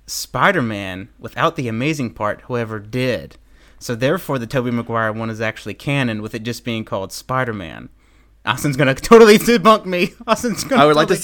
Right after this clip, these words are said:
Speaker 2: say
Speaker 1: debunk me.
Speaker 2: that the series The Amazing Spider-Man launched in nineteen sixty-three, and the series l-, titled just Spider-Man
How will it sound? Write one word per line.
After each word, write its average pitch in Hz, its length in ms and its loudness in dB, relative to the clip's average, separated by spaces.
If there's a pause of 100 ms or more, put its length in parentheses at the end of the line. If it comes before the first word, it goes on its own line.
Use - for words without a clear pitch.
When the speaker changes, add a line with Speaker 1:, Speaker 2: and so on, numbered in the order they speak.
Speaker 2:
say 147 80 4
Speaker 1:
debunk 151 60 2
me. 147 100 -2
Speaker 2:
that 143 120 0
the 147 100 2
series 143 600 2
The 135 180 2
Amazing 123 500 2
Spider-Man 120 640 4
launched 110 300 -2
in 107 120 -6
nineteen 104 360 -4
sixty-three, 107 880 -4 (240)
and 120 160 -2
the 117 60 -4
series 120 600 -2
l-, 110 140 -8 (100)
titled 113 380 0
just 107 280 0
Spider-Man 147 880 -2